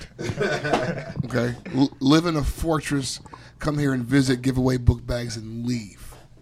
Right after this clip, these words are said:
Speaker 2: Don't be out here recording with these niggas.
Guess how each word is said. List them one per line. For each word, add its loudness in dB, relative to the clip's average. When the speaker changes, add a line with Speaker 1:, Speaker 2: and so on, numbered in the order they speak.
Speaker 2:
Don't -6
be -6
out -12
here -10
recording -12
with -12
these -10
niggas. -10